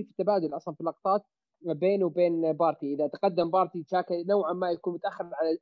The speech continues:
الجهة الثانية، والعكس تمامًا، يعني. كان نوعًا ما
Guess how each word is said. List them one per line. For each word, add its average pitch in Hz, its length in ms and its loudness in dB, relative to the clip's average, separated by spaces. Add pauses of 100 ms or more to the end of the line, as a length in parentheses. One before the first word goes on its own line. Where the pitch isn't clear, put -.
(140)
الجهة 156 180 -10
الثانية، 139 380 -4 (300)
والعكس 202 340 -2
تمامًا، 180 320 0
يعني. 120 260 -14 (800)
كان 247 180 6
نوعًا 262 240 6
ما 240 260 -2